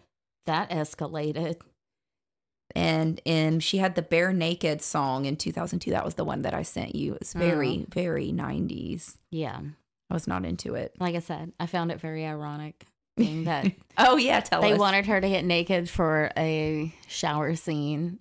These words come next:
Speaker 1: and she was like, "Nay, nay." And so instead, they decided to put her in racy sweaters for this entire fucking movie.
Speaker 2: Low cut.
Speaker 1: Yeah.
Speaker 2: All the cleavage.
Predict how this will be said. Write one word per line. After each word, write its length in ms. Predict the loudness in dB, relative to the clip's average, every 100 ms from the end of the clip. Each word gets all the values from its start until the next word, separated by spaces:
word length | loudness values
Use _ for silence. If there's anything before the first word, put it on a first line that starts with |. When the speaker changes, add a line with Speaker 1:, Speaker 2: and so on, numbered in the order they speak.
| -6
Speaker 1:
and 240 | -4 -2
she 140 | -4 -8
was 240 | -8 -10 -8
like, 340 | -10 -10 -10
"Nay, 180 | -6 -4
nay." 540 | -4 -4 -4 -4 -6 -8 _ -2
And 760 | 0 2 2 2 2 2 0
so 280 | 0 0 2
instead, 540 | 2 0 -2 0 0
they 140 | -2 -4
decided 460 | -6 -6 -4 -6
to 80 | -8
put 160 | -10 -6
her 100 | -2
in 400 | -2 -2 -4 -6
racy 420 | -6 -6 -6 -6
sweaters 600 | -6 -8 -4 -2 -4 -6
for 140 | -8 -6
this 240 | -6 -6
entire 640 | -8 -8 -8 -10 -8 -8
fucking 500 | -8 -8 -6 -6 -4
movie. 540 | -2 -4 -6 -8 -8 -4
Speaker 2:
Low 300 | 0 2 2
cut. 580 | 0 0 0 -2 -8 -16 -8
Speaker 1:
Yeah. 320 | -6 -2 2
Speaker 2:
All 120 | 2
the 100 | 0
cleavage. 720 | -2 0 0 -2 -8 -8 -12